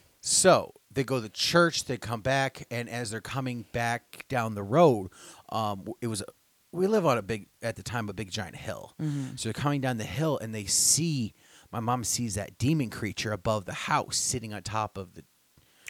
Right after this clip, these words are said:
Speaker 2: Just, like, chilling on the roof.
Speaker 1: Chilling on the roof.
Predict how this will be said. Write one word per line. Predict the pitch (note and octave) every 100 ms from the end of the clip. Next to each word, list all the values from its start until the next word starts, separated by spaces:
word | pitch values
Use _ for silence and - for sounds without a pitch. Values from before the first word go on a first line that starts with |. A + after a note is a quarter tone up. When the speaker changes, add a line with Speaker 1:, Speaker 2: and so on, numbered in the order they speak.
| -
Speaker 2:
Just, | D#3+ A3 C4+
like, | G#3+
chilling | - - B3 A#3+ A3
on | A3
the | G#3
roof. | F3 C#3 - - _ -
Speaker 1:
Chilling | - D3+ D#3+ E3
on | D#3+ D#3
the | D3
roof. | D3 G#2 - - -